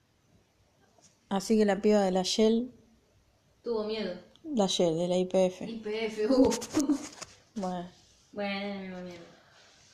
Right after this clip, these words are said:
Speaker 1: No, boluda.
Speaker 2: Sintió miedo.
Speaker 1: Yo la vi
Speaker 2: Lo
Speaker 1: que
Speaker 2: vi
Speaker 1: me
Speaker 2: en
Speaker 1: miró
Speaker 2: su,
Speaker 1: raro,
Speaker 2: lo vi en
Speaker 1: boluda.
Speaker 2: su cara cuando lo miró el flaco que tenía adelante.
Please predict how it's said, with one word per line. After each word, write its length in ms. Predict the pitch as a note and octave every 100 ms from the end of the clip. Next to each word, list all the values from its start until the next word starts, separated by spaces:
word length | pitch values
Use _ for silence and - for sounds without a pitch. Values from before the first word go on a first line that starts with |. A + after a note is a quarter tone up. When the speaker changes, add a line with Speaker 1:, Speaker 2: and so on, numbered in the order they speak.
| - _ _ _ _ - _ G#3+
Speaker 1:
No, 460 | B3 B3+ A3+ F#3
boluda. 460 | F3 G3 G3+ F#3+ F#3 -
Speaker 2:
Sintió 400 | - A#3+ A#3 C#4
miedo. 320 | C#4+ C#4+ G3+ F#3 - _ -
Speaker 1:
Yo 180 | - F4+
la 160 | D#4+ D4
vi 80 |
Speaker 2:
Lo 80 | E4 B3
Speaker 1:
que 60 | G#3
Speaker 2:
vi 40 |
Speaker 1:
me 120 | G3+
Speaker 2:
en 80 | G3+
Speaker 1:
miró 220 | G#3 G#3+ G#3
Speaker 2:
su, 40 |
Speaker 1:
raro, 460 | G#3 G#3 F#3 F3 F3+
Speaker 2:
lo 80 |
vi 60 | F#3
en 60 | G#3
Speaker 1:
boluda. 240 | G3+ F#3+
Speaker 2:
su 60 | G#3
cara 220 | E4 E4
cuando 200 | C4+ A#3+
lo 100 | A#3
miró 240 | A#3 C4+
el 60 | C#4
flaco 320 | C#4 C#4 C4+
que 100 | A#3
tenía 300 | A3+ A#3 A#3+
adelante. 540 | A#3 A#3 A#3+ A3 F#3